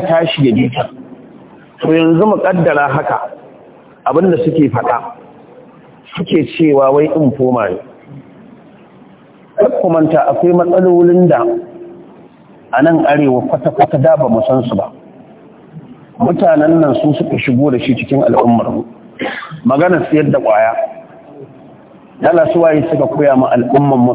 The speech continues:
safarar ƙwaya da shigo da ƙwaya da sai da ƙwaya. Ba daga can ba ne? Karuwanci na ƴar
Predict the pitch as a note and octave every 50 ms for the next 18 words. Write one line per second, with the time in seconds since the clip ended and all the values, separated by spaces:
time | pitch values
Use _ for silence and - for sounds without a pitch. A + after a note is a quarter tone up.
0 | B2+ - C3 - A#2+ A#2 C3+ C3 A#2+ - - - A#2 A#2+ B2 B2+ C3 C3 A#2+ A#2+
1 | - - B2+ A2+ B2+ C#3 C3 B2 A#2 A2 A#2+ B2 B2+ B2+ B2+ A2+ - - A#2+ A#2
2 | A2+ A2+ - - G#2 G2+ G#2 - - - - - - - - - C4+ A4 G4 -
3 | D#3 D#3 - - - - - - - - - - - - - - - - - -
4 | C#3 B2+ C3+ - F3+ E3+ E3 E3 E3+ E3+ - - - - - - - - - -
5 | - - - - - - - - - - - - - - - - - - - F#3
6 | F#3+ G3 G3 F#3+ F#3+ F#3 G3 G3+ G3+ G3 F3 - G3 - - A3 G3+ - - -
7 | - B2+ C3 C3+ D3 D#3+ D#3+ E3+ - - - - - - - - - - - -
8 | - - - - - - - - - F3 F#3 F#3+